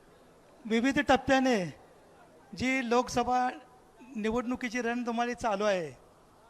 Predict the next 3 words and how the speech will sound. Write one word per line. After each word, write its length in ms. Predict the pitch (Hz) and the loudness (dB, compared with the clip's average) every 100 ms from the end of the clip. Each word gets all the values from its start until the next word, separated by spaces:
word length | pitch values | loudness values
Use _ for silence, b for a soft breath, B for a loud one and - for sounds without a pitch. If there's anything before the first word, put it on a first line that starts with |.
| - - _ _ - | -20 -20 _ _ 0
त्यामध्ये 600 | 220 240 240 247 254 254 320 - - _ - - _ _ _ - - - - - | 0 0 0 0 2 2 -2 -12 -20 _ -20 -20 _ _ _ -20 -20 -20 -14 -6
ती 80 | 262 | -2
निवडणूक 520 | 247 262 247 269 | 0 0 -2 -4